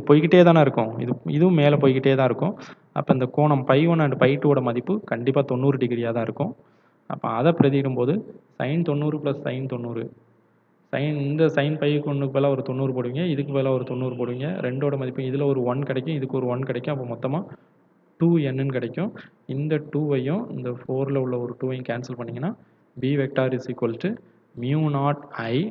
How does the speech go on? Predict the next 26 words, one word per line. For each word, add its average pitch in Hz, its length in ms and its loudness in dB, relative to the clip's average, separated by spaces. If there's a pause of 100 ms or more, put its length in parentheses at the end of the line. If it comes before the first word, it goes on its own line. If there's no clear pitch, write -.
divided 127 320 2
by 190 80 0 (400)
two 143 120 2 (100)
pi 123 100 2 (180)
A - 20 0 (360)
n 113 40 -10 (120)
cap 110 240 0
அப்படின்னு 110 260 -8
சொல்லி 107 180 -8
கிடைக்கும். 104 320 -8 (400)
இதுதான் 131 340 2 (100)
மின்னோட்டம் 139 540 0
பாயும் 123 400 0 (300)
நீண்ட 156 400 0 (1000)
நேர்கடத்தியால் 123 840 0 (460)
P 143 120 0 (100)
என்கிற 123 320 0
புள்ளியில் 120 340 -2
உருவாகக்கூடிய 117 560 0 (580)
காந்த 143 400 0 (160)
புலத்திற்கான 120 640 -4 (220)
மதிப்பு. 104 340 -4 (480)
திசையானது 131 640 2 (160)
உள்நோக்கி 135 460 2
அமையும் 117 300 -4
அப்படிங்கிறத 117 460 -4